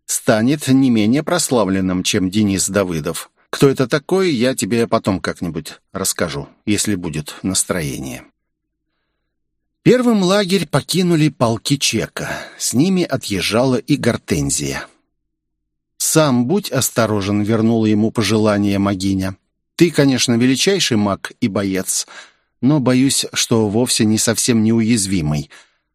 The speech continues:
А в последнее время, вижу, ты стал слишком самоуверенным. Я очень привязалась к тебе, Олег. Я даже не хочу думать о том, что могу тебя потерять. Да и все мы, я имею в виду». Она махнула рукой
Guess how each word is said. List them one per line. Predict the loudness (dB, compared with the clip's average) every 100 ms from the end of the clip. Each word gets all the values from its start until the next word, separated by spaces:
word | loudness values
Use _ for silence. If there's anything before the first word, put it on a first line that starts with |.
| -4
А | 0 2
в | 0
последнее | 0 0 0 2 2 2
время, | 2 2 2
вижу, | 2 0 0
ты | 0
стал | -2 0 0 0
слишком | 0 -2 0 0 0
самоуверенным. | 2 2 2 0 0 0 -2 -2 -4 -12 -20 -16 -4
Я | 2 2 2 0
очень | 2 2 0 -2
привязалась | 0 0 0 0 0 0 -2 -4
к | -4
тебе, | -2 0 0 0
Олег. | 0 0 -4 -12 _
Я | 0 2 4
даже | 2 4
не | 2
хочу | 2 2 2
думать | 2 2 2 2
о | -2
том, | 0 -2 -2
что | 0 2
могу | 2 0 0
тебя | 0 0
потерять. | -2 -2 0 0 -4 -8 -16 _ _ _ -14
Да | -10 0 0
и | 2 2 0
все | 0 0 2
мы, | 2 0 -4 _ _ -8
я | -4 -4
имею | -4 -4 -4
в | -6
виду». | -8 -8 -12 _ _ -6
Она | -4 -2
махнула | -4 -4 -4 -4
рукой | -6 0 0 0